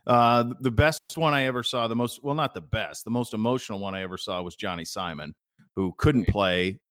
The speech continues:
And we all knew what happened to Johnny that week and how hard he tried to play, and watching him limp out and fight back tears was just, uh, was the hardest one I ever saw. They, you know, they beat Michigan that day, and that was nice, but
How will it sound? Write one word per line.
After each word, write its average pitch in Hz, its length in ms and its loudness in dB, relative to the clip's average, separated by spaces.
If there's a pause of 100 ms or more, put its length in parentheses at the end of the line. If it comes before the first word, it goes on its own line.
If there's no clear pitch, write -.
(360)
And 107 120 0
we 107 100 6
all 135 180 8
knew 127 140 8
what 110 120 8
happened 110 280 4
to 95 60 2
Johnny 92 320 2
that 87 220 -2
week 92 260 -6
and 85 80 -6
how 82 100 -6
hard 107 240 2
he 101 60 0
tried 95 260 0
to 90 60 -4
play, 85 520 -2
and 82 200 -8 (180)
watching 104 340 0
him 95 140 -6
limp 95 240 0
out 98 220 4
and 82 80 -14
fight 107 240 -2
back 92 180 -4
tears 87 300 -6
was 85 120 -16
just, - 280 -8 (640)
uh, 71 440 2
was 95 160 -2
the 87 100 0
hardest 131 420 4
one 90 140 0
I 85 100 2
ever 85 140 0
saw. 82 260 2 (100)
They, 92 220 -2
you 123 100 4
know, 98 80 6
they 98 80 4
beat 117 220 2
Michigan 113 320 2
that 95 160 0
day, 107 180 2
and 98 80 2
that 92 80 0
was 87 140 -8
nice, 101 280 2
but 92 200 -2